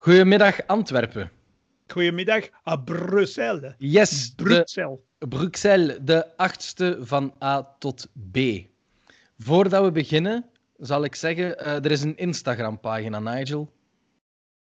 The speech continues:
Speaker 2: Ja, dat weet ik.
Speaker 1: Yes,
Speaker 2: Oh, dat is
Speaker 1: de
Speaker 2: een Instagram-page. Apart.
Speaker 1: page. De, de, de mensen kunnen ons volgen. Dus wie dat wilt luisteren en up-to-date wilt blijven met nieuwtjes,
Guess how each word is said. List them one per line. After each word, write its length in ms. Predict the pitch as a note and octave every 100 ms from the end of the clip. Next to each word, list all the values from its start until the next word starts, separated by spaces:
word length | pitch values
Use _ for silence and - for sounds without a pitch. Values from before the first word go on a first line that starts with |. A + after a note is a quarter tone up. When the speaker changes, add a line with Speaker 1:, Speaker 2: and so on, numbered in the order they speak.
| _ _ _ -
Speaker 2:
Ja, 120 | E3
dat 120 | D3+
weet 180 | F#3 F#3
ik. 280 | D3 _ _ _
Speaker 1:
Yes, 200 | D3 F3+
Speaker 2:
Oh, 120 | C4+
dat 120 | C4 A#3
is 60 |
Speaker 1:
de 60 | A3+
Speaker 2:
een 60 | A#3
Instagram-page. 1080 | C4+ - B3 A3+ - A#3 D#4 E4 - - _
Apart. 220 | E3 F#3
Speaker 1:
page. 320 | A#3 G3+ - -
De, 220 | D#3 F3
de, 140 | D#3+ E3
de 120 | E3
mensen 480 | E3+ G#3 - G3+ -
kunnen 280 | F#3+ F#3+
ons 200 | F3+ D#3+ B2+
volgen. 720 | A#2 C3 F#3+ G#3 A3+ A#3+ A#3+ - - _
Dus 220 | - D#3 E3+
wie 120 | E3
dat 140 | D#3+
wilt 220 | D#3 D3+
luisteren 640 | C3 C#3+ F3+ F#3 - F#3 -
en 220 | D3+ D3+
up-to-date 540 | D#3+ - A#2+ D#3+ E3+
wilt 120 | F3+ D3
blijven 360 | D3+ D#3 D3
met 280 | D3 C#3+ -
nieuwtjes, 760 | D3 E3+ G3+ G3 G3 F3 -